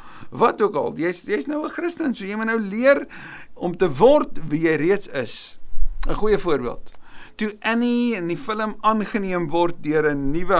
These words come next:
huishouding, toe sy onmiddellik dadelik deel van die nuwe huishouding. Sy het toegang tot alles wat daai huis in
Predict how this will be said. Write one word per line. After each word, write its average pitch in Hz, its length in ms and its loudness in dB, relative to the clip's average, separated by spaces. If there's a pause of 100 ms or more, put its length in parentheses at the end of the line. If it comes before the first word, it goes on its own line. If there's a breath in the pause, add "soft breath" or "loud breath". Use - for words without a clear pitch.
(140)
huishouding, 151 640 2 (420 loud breath)
toe 208 100 -2
sy 226 180 2
onmiddellik 202 680 2 (180)
dadelik 170 580 0
deel 160 300 0
van 143 160 -2
die 139 100 0
nuwe 131 220 -2
huishouding. 131 580 -2 (440 loud breath)
Sy 214 100 -2
het 202 160 -2
toegang 233 360 -2
tot 214 260 0
alles - 380 0
wat 139 140 0
daai 135 220 2
huis 135 300 -2
in 139 180 -4